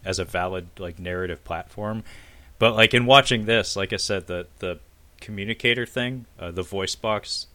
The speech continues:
uh, on, on Nick Cage's suit, like, I couldn't help but think of Fallout, uh, especially the more recent Fallout games where, uh, you're affixed with a gadget called a Pip-Boy, which is kind of,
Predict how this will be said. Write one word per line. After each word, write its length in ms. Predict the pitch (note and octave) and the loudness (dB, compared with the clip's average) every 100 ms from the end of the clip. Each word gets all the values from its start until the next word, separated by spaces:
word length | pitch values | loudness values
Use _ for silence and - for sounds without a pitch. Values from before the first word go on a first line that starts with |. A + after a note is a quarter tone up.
| - | -20
uh, 260 | F2 F2 E2+ - | -14 -12 -10 -6
on, 240 | F2+ F2 - | -6 -6 -10
on 160 | F#2 | -8
Nick 160 | F#2+ G2 | -6 -6
Cage's 340 | G2+ G2 F2 | -4 -4 -6
suit, 340 | - - G#2 F#2+ - - - - - - | -4 -2 -4 -6 -14 -20 -20 -20 -20 -16
like, 300 | - G2 G2 - - | -4 -2 -2 -6 -8
I 120 | F2+ | -4
couldn't 300 | - D3 G#2+ | 2 2 2
help 260 | G2+ A#2+ - | 2 2 0
but 160 | F#2+ | -8
think 260 | - G#2+ - | -4 -4 -4
of 100 | D#2+ | -10
Fallout, 640 | - F#2+ D3 E2+ F2 C#3 - - - - | -2 2 2 2 -4 -8 -12 -20 -20 -16
uh, 200 | E2 F2 | -12 -6
especially 420 | - - - C3 | -2 2 2 2
the 120 | G#2+ | 2
more 180 | G#2+ G#2+ | 0 -2
recent 460 | F2+ G#2+ - F#2 - | -2 -2 -2 -4 -6
Fallout 440 | F#2+ F#2 F2 F#2 | -6 -4 -6 -6
games 400 | G2+ F2+ F2 - | -6 -6 -8 -10
where, 280 | F#2 E2+ D#2+ - - | -8 -8 -10 -14 -14
uh, 80 | E2+ | -12
you're 320 | E2 F2+ F#2 | -8 -4 -4
affixed 400 | E2 - G#2+ - | -4 -4 -4 -4
with 120 | F#2+ | -8
a 40 | E2 | -8
gadget 420 | E2+ G#2 F#2+ F#2+ | 0 2 2 -4
called 220 | - F2+ | -8 -10
a 40 | - | -8
Pip-Boy, 720 | - C3+ - F#2 D#2 D#2 D#2+ - - - - - | -4 -4 -4 -8 -6 -8 -12 -16 -20 -20 -20 -14
which 180 | F2+ - | -10 -6
is 220 | F2+ - - | -4 -6 -2
kind 180 | G2+ | -4
of, 100 | F2+ | -4